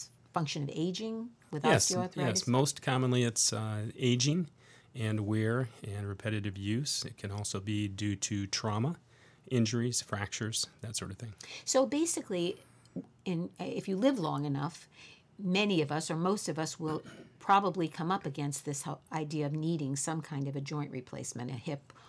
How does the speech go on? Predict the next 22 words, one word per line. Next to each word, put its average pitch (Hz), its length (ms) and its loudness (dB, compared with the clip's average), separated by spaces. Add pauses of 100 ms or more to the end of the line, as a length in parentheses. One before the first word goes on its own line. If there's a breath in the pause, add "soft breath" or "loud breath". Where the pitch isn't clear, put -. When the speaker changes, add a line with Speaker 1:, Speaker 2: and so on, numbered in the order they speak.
(360 loud breath)
Speaker 1:
and 147 240 2
or 143 320 0
a 156 40 -4
knee. 143 360 -2 (340 loud breath)
Speaker 2:
It 147 100 2
certainly 170 280 4
becomes 135 340 2
more 113 140 2
prevalent 107 420 2
as 104 240 0
we 107 140 0
age, 95 400 -4 (200)
Speaker 1:
Mm-hmm. 127 120 -2
Speaker 2:
and 107 160 2
there 113 100 4
is 113 140 4
certainly 110 320 2
a 104 60 2
genetic 110 440 2
component 98 460 -6
to 92 140 -4
it. 107 100 -8